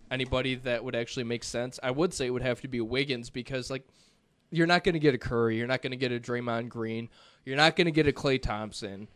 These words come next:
You're not gonna get anybody that, even with that combo of Kevin Love and Cedi Osman, you cannot combine them and get a Curry, a Dr-,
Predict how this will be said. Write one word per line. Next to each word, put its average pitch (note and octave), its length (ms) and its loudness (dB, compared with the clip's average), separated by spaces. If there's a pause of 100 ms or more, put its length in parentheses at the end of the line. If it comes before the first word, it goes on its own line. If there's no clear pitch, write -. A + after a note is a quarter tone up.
(600)
You're D3+ 120 2
not D#3+ 180 4
gonna E3+ 160 2
get D3 240 4
anybody C#3+ 600 6 (120)
that, B2+ 360 4 (960)
even G3+ 340 8
with F3+ 300 8
that D3+ 240 4
combo C3+ 560 6
of A#2 160 0
Kevin C#3+ 280 6
Love B2+ 220 4
and A#2+ 100 -6
Cedi B2 320 4
Osman, G#2 520 0 (280)
you C#3 180 2
cannot C3 640 2
combine B2+ 440 4
them A2+ 200 -4
and B2 160 -12
get A#2+ 280 2 (220)
a B2+ 60 -4
Curry, A2+ 640 -2
a A2 180 -10 (340)
Dr-, C#3+ 200 -12